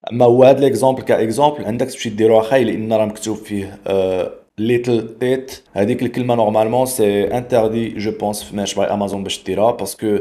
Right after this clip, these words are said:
في القانون ديالهم كونتنت بوليسي دايرين هادشي هذا. سو بيرسونيلمون ما غنزعمش عليها،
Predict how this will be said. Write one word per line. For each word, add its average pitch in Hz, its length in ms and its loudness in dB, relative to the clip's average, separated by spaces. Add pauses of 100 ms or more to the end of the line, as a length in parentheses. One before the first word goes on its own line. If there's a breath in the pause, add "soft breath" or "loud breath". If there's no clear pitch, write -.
(140)
في - 100 -12
القانون 139 380 2
ديالهم 120 320 2
كونتنت 113 440 -4
بوليسي 104 320 2
دايرين 98 280 0
هادشي 90 320 -4
هذا. 120 380 0 (160)
سو 113 300 4
بيرسونيلمون 139 600 0
ما 123 80 2
غنزعمش 98 460 0
عليها، 69 280 -4